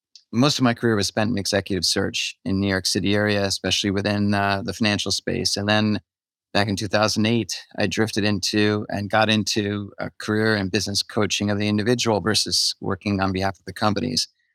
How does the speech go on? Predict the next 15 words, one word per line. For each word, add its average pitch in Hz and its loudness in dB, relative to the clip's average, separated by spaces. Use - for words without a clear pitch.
And 110 0
really 151 4
my 127 4
focus 107 -2
was 107 0
helping 107 -2
everybody 113 2
I 104 4
spoke 101 0
to 104 -2
elevate 104 2
their 107 -4
game, 113 0
whether 104 2
it's, - -6